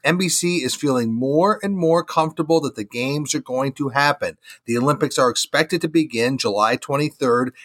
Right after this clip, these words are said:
and run through August eighth. Remember, international spectators will not be allowed to attend the games, only sports fans from Japan.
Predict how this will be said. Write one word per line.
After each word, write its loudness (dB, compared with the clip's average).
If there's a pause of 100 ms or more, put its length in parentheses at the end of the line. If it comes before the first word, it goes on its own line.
(100)
and -2
run 4
through -2
August 2
eighth. 0
Remember, 0 (240)
international 2
spectators -4
will -6
not 2
be 0
allowed 2
to -2
attend 0
the -4
games, -4 (260)
only 4
sports 0
fans -2
from -2
Japan. -4